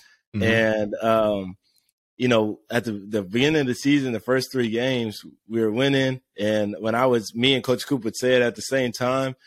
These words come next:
Speaker 2: and D P was like, "Okay, I hear y'all." And then the last three games, he was like, "Oh, I only hear Coach Coop." And I would be like, you know, as a joke, you know? And so then,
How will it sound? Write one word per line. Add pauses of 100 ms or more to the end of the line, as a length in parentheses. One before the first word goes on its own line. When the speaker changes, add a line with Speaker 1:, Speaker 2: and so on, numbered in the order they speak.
(280)
Speaker 2:
and (180)
D
P
was
like,
"Okay,
I
hear
y'all." (340)
And
then
the
last
three
games, (640)
he
was
like, (600)
"Oh,
I
only
hear
Coach
Coop."
And
I
would
be
like,
you
know,
as
a
joke,
you
know? (580)
And
so
then,